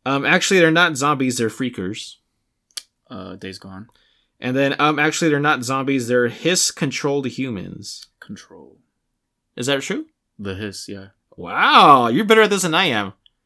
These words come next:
Speaker 1: You got all of them except the dreglings. I have no idea what a dregling is.
Speaker 2: So, yeah, I have, like, three of those. I can definitely get that.
Speaker 1: Wait, so if I play Control, I'll get one of these then, right? Or I could just play, well, actually, I own Last of Us,
Speaker 2: I
Speaker 1: too.
Speaker 2: mean, you should play Death Stranding.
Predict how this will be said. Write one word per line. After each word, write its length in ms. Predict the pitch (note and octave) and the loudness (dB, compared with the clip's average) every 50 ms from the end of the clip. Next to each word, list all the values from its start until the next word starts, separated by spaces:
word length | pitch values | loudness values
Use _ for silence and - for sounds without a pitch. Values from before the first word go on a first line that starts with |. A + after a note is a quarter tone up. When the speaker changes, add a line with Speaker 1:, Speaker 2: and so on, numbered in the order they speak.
| _ _ - | _ _ -6
Speaker 1:
You 120 | - E3+ | 4 6
got 140 | A3 A#3 G#3 | 8 10 10
all 140 | F3 F#3+ A3 | 10 10 10
of 60 | G#3+ | 8
them 120 | F#3+ F3+ D#3 | 8 6 6
except 200 | C3+ - F3+ D#3+ | 6 4 2 2
the 80 | D3+ | 2
dreglings. 360 | C3 B2+ C#3 D3 C3+ C3+ B2+ B2+ | 2 2 2 2 2 0 -2 -2
I 80 | - | -2
have 140 | E3+ F3 D3 | -2 -2 0
no 100 | C3+ C#3 | 0 2
idea 140 | C3+ C#3+ C#3+ | 2 2 2
what 80 | C3+ | 2
a 40 | A#2+ | 2
dregling 360 | A2 C3 C#3 B2 G#2 F#2+ F#2+ | 2 0 -2 -2 -2 -4 -2
is. 100 | F#2 F#2+ | -4 -2
Speaker 2:
So, 320 | G2 C3 B2 A#2 A2 - _ _ _ _ _ _ _ _ - | 0 0 0 -2 -4 -6 _ _ _ _ _ _ _ _ -16
yeah, 340 | B2 G#2+ G#2 A#2 B2+ D#3+ D#3+ | -14 -8 -4 -2 0 0 0
I 80 | C#3 | 0
have, 200 | A#2 B2 B2+ C3 | -2 -4 -6 -6
like, 180 | C3+ A#2+ G2+ - | -6 -8 -6 -4
three 160 | G#2+ A2 C#3 | -4 -4 -2
of 100 | C#3 A#2 | -2 -4
those. 180 | G#2+ G2+ F#2+ G2+ | -4 -6 -6 -6
I 120 | G2 G2+ | -8 -8
can 100 | - A2 | -8 -10
definitely 300 | G2 G#2 G2+ - A2 G2+ | -10 -10 -10 -10 -12 -12
get 160 | G2+ F#2+ - | -12 -12 -2
that. 60 | - | 0
Speaker 1:
Wait, 140 | F3 G3 F3+ | 2 2 4
so 140 | - G#3 F#3+ | 6 8 8
if 60 | E3+ | 8
I 100 | F#3+ G3 F#3 | 8 8 6
play 220 | - A3 A3 G3+ | 6 6 6 8
Control, 440 | - G3 F3 D3+ - F#3+ F#3+ A3+ F3 | 6 4 2 2 4 2 4 6 6
I'll 80 | E3 D3 | 4 6
get 200 | C#3+ D#3 D3+ B2+ | 6 6 4 4
one 160 | C#3 C#3+ C#3+ | 2 -2 -2
of 60 | C3 | 0
these 180 | G#2+ G#2 G2+ G2 | 0 0 -2 -2
then, 120 | G2 F#2 | -4 -6
right? 280 | F#2 G2+ A2+ C3+ C#3+ C#3+ _ _ _ _ _ _ _ - - | -8 -8 -8 -10 -12 -16 _ _ _ _ _ _ _ -2 2
Or 100 | C#3+ D3+ | 2 2
I 60 | D#3 | 4
could 120 | - F#3 | 2 0
just 180 | D#3 D3+ - - | -2 -2 -4 -2
play, 380 | - E3 D3 C3+ A#2+ A2+ - - - | 0 2 2 2 2 0 -2 -4 -4
well, 140 | B2+ B2 | -4 -4
actually, 200 | B2+ B2+ - D#3 | -4 -2 -2 -2
I 60 | B2+ A2+ | 0 0
own 220 | A2+ A#2+ A#2 G2 | 0 0 -2 -2
Last 240 | F#2+ G2+ G2+ - F#2 | -6 -6 -8 -10 -12
of 80 | - | -10
Us, 100 | - G2+ | -8 -6
Speaker 2:
I 80 | G2+ G2 | -6 -6
Speaker 1:
too. 80 | F#2 F#2 | -6 -8
Speaker 2:
mean, 240 | F#2+ F#2+ F#2 F#2 F#2 F2 | -10 -12 -16 -16 -20 -20
you 80 | G2 G#2 | -20 -20
should 140 | G2+ F2+ _ | -20 -20 _
play 140 | - F2+ F2+ | -20 -20 -20
Death 140 | E2+ E2 - | -20 -20 -20
Stranding. 560 | - - - A#2+ B2 A#2 G2+ F#2 F#2 F#2+ G#2 | -18 -14 -12 -12 -10 -10 -12 -14 -16 -16 -20